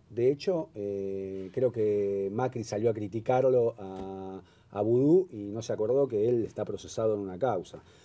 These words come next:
A ver, eh, que estés procesado implica que una causa ha avanzado, que el juez considera que hay una sospecha suficiente de que cometiste ese delito,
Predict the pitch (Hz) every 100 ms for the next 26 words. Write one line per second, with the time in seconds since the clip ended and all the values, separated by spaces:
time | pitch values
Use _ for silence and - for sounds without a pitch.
0 | - 101 107 107 90 - - 117 104 110
1 | - 180 147 135 113 180 185 139 110 104
2 | 90 87 85 _ - 107 123 110 107 101
3 | 117 127 127 127 180 170 170 - 104 160
4 | 147 135 - 139 147 110 113 113 113 110
5 | - 147 131 117 113 - 160 131 104 95
6 | 104 107 117 123 - 123 156 143 151 165